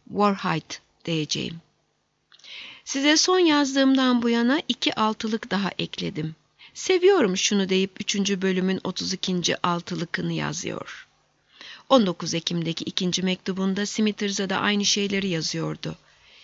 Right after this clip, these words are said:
"Şiir, Chronicle için fazla uzun. Frank Harris'le aram hiç iyi değil.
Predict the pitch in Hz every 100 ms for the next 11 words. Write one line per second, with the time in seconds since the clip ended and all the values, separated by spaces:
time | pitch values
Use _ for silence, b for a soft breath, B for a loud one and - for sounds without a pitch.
0 | B B B B - - 233 247 392 -
1 | b b b - 370 359 359 339 349 -
2 | - 311 262 240 190 165 - - - 190
3 | B B B - 277 277 277 285 294 196
4 | - - - 202 202 214 233 269 - 196
5 | 170 143 -